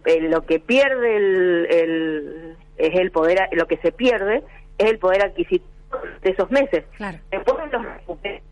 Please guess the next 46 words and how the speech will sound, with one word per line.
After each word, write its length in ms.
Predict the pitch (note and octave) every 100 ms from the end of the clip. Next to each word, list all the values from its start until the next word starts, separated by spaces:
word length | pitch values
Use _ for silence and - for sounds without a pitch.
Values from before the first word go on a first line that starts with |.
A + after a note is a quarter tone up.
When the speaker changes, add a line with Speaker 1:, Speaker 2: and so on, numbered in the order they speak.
| -
Speaker 1:
es 120 | D#3+ -
cierto, 540 | B3+ A#3+ F3+ D3+ D3 -
digo, 220 | D#3 D3
recuperás. 680 | - - D3+ D#3+ F3+ A3 - - - - - _ _ _
Speaker 2:
Sí, 120 | -
Speaker 1:
A 40 | F3+
Speaker 2:
siempre 300 | D4+ D4+ E4+
es 60 |
Speaker 1:
veces 140 | D4+ D4
es 40 |
Speaker 2:
retroactivo, 440 | C4+ B3+ D4 B3+
Speaker 1:
más. 240 | A3+ G3+ G3+
Speaker 2:
es 80 | A3+
una... 380 | B3 A#3+ A3
Es 180 | G#3+ G#3+
Speaker 1:
Pero 200 | A#3+ C4+
Speaker 2:
indirecto. 280 | D4 C#4 A#3
Speaker 1:
quedamos, 580 | G#3+ A3 B3 C4+ C4 -
digo, 260 | A3 G#3 G3
con 180 | G3
este 260 | A3+ - C#4
siete 240 | - A#3 F#3
y 20 |
con 180 | F#3 G3
este 280 | A3+ B3 B3
cinco 440 | G3 D4+ - C4 -
quedamos 480 | G3 G#3+ F4+ B3+
por 160 | - F#3
debajo 400 | F3+ F3 F3 F#3
igual 220 | E3+ E3+
de 100 | E3
la 60 | D#3+
inflación, 500 | D3+ E3 - D#3 D3
no 140 | E3
recuperamos, 760 | F#3+ G3 F#3 F3+ G#3 A#3+ G3+ E3
no 80 | F3
Speaker 2:
Ujú. 80 | F3+
Speaker 1:
quedamos, 360 | G3 A#3+ G#3+
no 100 | F#3
empatamos 540 | G3 G3 F#3 A#3 A#3+ F#3+
con 160 | E3
la 60 | D#3
inflación. 460 | D3+ D#3 D3+ D#3 G3
Speaker 2:
Ujú, 140 | F3
ujú. 420 | F3 D#3+ - G3 -
Speaker 1:
Este 320 | G#3+ A#3